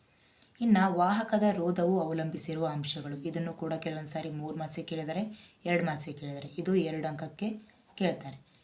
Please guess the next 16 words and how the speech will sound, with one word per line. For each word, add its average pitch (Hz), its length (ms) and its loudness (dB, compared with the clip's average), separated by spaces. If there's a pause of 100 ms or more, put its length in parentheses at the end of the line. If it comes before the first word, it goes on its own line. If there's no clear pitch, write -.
(440)
ಇನ್ನು 214 540 6 (1200)
ಇದಿಷ್ಟು 180 420 2
ಆಯ್ತು. 160 640 -4 (460)
ಇನ್ನು 214 120 12
ನೆಕ್ಸ್ಟ್ 214 380 6
ಪಾಠ 185 200 2 (100)
ನೋಡಿ. 160 380 0 (1500)
ಇನ್ನು 214 240 10
ಅದಕ್ಕೂ 185 300 4
ಮೊದಲು 190 600 4 (160)
ಅದರಲ್ಲಿ 220 220 6
ಡಯಾಗ್ರಾಮ್ಸ್‌ಗಳು 208 680 6
ಯಾವ್ದ್ಯಾವ್ದು 170 500 2
ಅಂತ 160 180 -4
ಕೇಳಿದ್ರೆ 160 380 -2
ಸರಳ 170 340 2